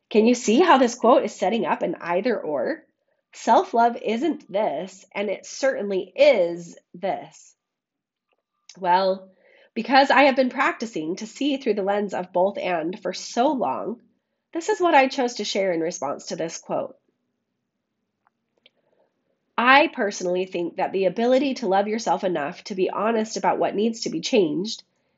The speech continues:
is born by accepting everything about your current self. Acceptance of what is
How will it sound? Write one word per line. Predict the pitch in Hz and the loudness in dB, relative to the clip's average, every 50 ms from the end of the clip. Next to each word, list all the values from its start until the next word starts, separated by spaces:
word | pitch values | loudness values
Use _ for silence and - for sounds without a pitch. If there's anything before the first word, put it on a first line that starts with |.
| _ _ _ | _ _ _
is | - 220 240 226 233 - - - - _ | 4 4 4 4 0 -6 -12 -20 -10 _
born | - 214 247 370 403 220 156 151 151 160 180 220 214 - | 2 6 6 6 6 6 4 0 -2 -2 -2 -2 -2 -2
by | - 214 220 226 | 0 2 2 2
accepting | 214 226 - - - 277 320 - 214 202 208 202 | 2 0 -4 0 0 0 2 2 2 2 2 0
everything | - 226 247 254 269 254 262 269 269 262 | 0 0 0 0 -2 -2 -2 -2 -2 0
about | 254 269 285 320 - - | 2 2 2 2 2 0
your | 220 233 | -2 -4
current | - - - 226 240 247 247 - | -4 -4 -2 -2 -2 -2 -4 -4
self. | - 285 277 - - 165 - - - _ _ _ _ _ _ _ _ _ _ _ _ - | -4 -4 -2 -2 -4 -8 -12 -18 -20 _ _ _ _ _ _ _ _ _ _ _ _ -14
Acceptance | 226 - - - 226 226 - 285 285 294 - | -14 -4 0 0 0 2 2 -2 -4 -2 -2
of | 220 202 | -4 -4
what | 208 196 202 202 - - | 0 0 0 0 0 -2
is | - 208 208 190 175 175 185 - | -2 0 2 2 0 0 -4 -8